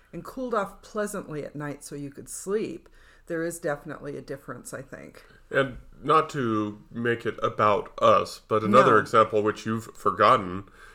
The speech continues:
Speaker 2: is what happened on a, a certain June twenty-fifth. It snowed.
Speaker 1: Excuse me, June fifth.
Speaker 2: Oh, right, June fifth. I was thinking of your birthday, I'm sorry. But
Speaker 1: That's
Speaker 2: June, but
Speaker 1: the
Speaker 2: the evening of June fourth.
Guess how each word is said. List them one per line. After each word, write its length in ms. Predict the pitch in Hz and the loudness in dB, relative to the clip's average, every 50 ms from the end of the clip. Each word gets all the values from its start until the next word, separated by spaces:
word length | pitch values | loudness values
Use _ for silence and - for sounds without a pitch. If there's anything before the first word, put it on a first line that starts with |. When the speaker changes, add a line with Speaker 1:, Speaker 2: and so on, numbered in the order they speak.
| _ | _
Speaker 2:
is 380 | - 104 101 101 101 101 - - | 2 4 4 4 4 2 2 4
what 140 | 123 123 110 | 4 4 6
happened 380 | 120 120 117 - 113 101 95 92 | 6 4 2 2 0 -2 0 0
on 240 | 90 92 95 92 95 | 0 0 0 0 -2
a, 40 | 98 - - | -2 -2 -4
a 80 | 107 101 | -6 -8
certain 420 | 90 - - 120 110 104 95 95 92 | -6 -2 0 0 0 0 -2 -8 -6
June 260 | - 113 110 107 101 | -4 -2 -2 -2 -4
twenty-fifth. 840 | - - - 110 104 104 98 - - 139 131 110 87 - - - _ _ _ _ _ _ _ _ | -6 -2 0 0 0 0 -2 0 4 6 6 6 6 2 -2 -14 _ _ _ _ _ _ _ _
It 240 | - 127 120 - - | 0 0 0 0 -4
snowed. 1000 | - - - - - - - 127 127 139 156 196 208 170 123 98 92 95 - - | -8 -12 -12 -12 -12 -12 -12 -8 -4 0 2 4 6 6 4 4 2 0 -4 -4
Speaker 1:
Excuse 560 | 120 - 107 107 - - - 196 220 262 - | -6 -8 -8 -10 -12 -12 -12 -12 -12 -10 -8
me, 300 | - 170 147 151 156 180 185 | -6 -6 -6 -6 -8 -10 -12
June 240 | - 190 170 156 147 | -10 -10 -8 -8 -8
fifth. 480 | 143 - 185 208 151 123 - - - - - - - | -8 -6 -6 -4 -4 -6 -6 -10 -18 -20 -14 0 4
Speaker 2:
Oh, 120 | 131 135 | 4 6
right, 200 | 120 98 92 92 | 6 4 2 0
June 200 | - 117 113 101 | -2 -4 -4 -4
fifth. 200 | - 104 95 - | -4 -4 -2 2
I 60 | 113 | 2
was 120 | 131 139 - | 2 2 0
thinking 180 | 131 104 87 90 | -4 -8 -8 -8
of 80 | - | -10
your 100 | - 92 | -10 -8
birthday, 320 | - - - - - - - | -6 -6 -6 -6 -6 -6 -6
I'm 120 | - - | -6 -8
sorry. 260 | - - - - - - - - - | -8 -8 -8 -8 -10 -12 -16 -20 -18
But 100 | - 180 | -8 -2
Speaker 1:
That's 220 | 196 190 190 185 - | 0 0 0 2 2
Speaker 2:
June, 280 | 135 127 123 - - - - | 2 2 2 -2 -8 -14 -16
but 240 | 120 110 123 110 95 | 0 2 4 4 4
Speaker 1:
the 80 | 127 | 2
Speaker 2:
the 40 | 131 131 | 0 0
evening 320 | 135 135 135 139 127 117 | -2 -2 0 0 0 0
of 120 | 107 101 | -2 -2
June 240 | - - 127 120 107 | -2 -2 -2 -2 -2
fourth. 640 | 98 - 196 156 147 170 123 104 98 - - - - | -4 -4 0 2 6 6 6 6 6 2 -6 -16 -20